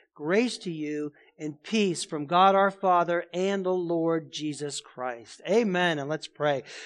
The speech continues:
Father in heaven, we do thank you and praise you so much for your precious word. And as we embark upon Romans, Lord God, just pray that you would pour out your Spirit upon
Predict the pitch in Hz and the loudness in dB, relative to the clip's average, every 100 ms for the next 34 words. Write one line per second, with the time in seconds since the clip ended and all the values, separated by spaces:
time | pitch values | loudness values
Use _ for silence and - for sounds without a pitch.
0 | - - 226 220 202 196 185 190 175 196 | 0 8 10 10 8 8 4 2 2 4
1 | 196 185 175 185 180 160 147 - 190 175 | 4 0 -2 0 0 -2 -6 0 2 4
2 | 180 156 - 156 170 170 180 165 - 151 | 2 0 -4 0 -2 -2 0 0 -2 -6
3 | 165 165 160 147 160 147 165 156 135 170 | -2 0 0 0 -4 -4 -4 -4 2 4
4 | 180 175 156 160 156 160 185 196 196 190 | 4 2 -4 -4 -4 -2 -2 0 -2 -4
5 | 185 180 180 180 180 - - - - - | -4 -2 4 4 4 -4 -20 -20 -10 -6
6 | 220 - 220 220 202 190 190 175 233 240 | -4 2 8 8 8 2 0 2 8 10
7 | 240 214 196 - - 214 202 202 180 - | 10 8 0 -4 0 4 6 6 0 -2
8 | 190 185 | 0 0